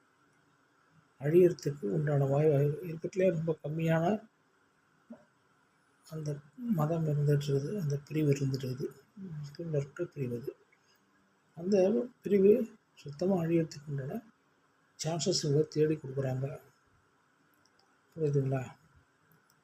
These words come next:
இது அழியுமா, இல்ல இவங்க தொடருவாங்களா அப்படின்றது ஒரு கேள்விக்குறியாவே தான் இருக்குது. இந்த கேள்விக்குறிக்கு விடை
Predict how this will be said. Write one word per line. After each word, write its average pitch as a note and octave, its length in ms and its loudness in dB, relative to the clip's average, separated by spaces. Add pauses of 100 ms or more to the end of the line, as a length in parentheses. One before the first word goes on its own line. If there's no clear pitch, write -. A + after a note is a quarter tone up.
(340)
இது G3 420 2 (400)
அழியுமா, D#3+ 580 0 (1000)
இல்ல F3 240 2 (240)
இவங்க D3+ 440 -2
தொடருவாங்களா D3 720 2 (840)
அப்படின்றது D3+ 400 4
ஒரு C3+ 260 2
கேள்விக்குறியாவே C#3+ 640 2
தான் D3 200 -2
இருக்குது. C#3 260 -6 (1500)
இந்த C#3 120 -2
கேள்விக்குறிக்கு D3 840 2
விடை D3 220 0